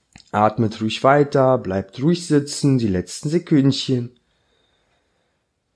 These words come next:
Atmet noch einmal tief durch und lösen. Fantastisch. Setzt euch bitte immer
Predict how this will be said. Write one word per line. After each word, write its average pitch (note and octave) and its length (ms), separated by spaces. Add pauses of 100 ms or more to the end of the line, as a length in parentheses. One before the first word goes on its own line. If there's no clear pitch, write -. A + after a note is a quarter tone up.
(1040)
Atmet D#3+ 480
noch C3 160
einmal B2 360
tief B3 380
durch C#3+ 760 (1000)
und B2 560 (220)
lösen. F#2 1160 (100)
Fantastisch. D3+ 600
Setzt G3 300
euch - 180
bitte A3+ 240
immer A#3 400